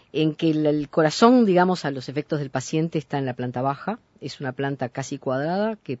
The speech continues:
ustedes se imaginen dividida por un eje simétricamente de un lado y de otro, un eje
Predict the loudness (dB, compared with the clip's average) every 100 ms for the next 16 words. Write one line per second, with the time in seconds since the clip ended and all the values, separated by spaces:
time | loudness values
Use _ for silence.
0 | -10 -10 -6 -4 -4 -6 -4 -4 -2 -4
1 | -2 -2 -2 -4 -2 -4 -4 -8 _ _
2 | _ _ -10 -2 -2 -2 -6 -4 -4 -4
3 | -6 -6 -4 -2 -2 -2 0 0 -2 -10
4 | -8 -10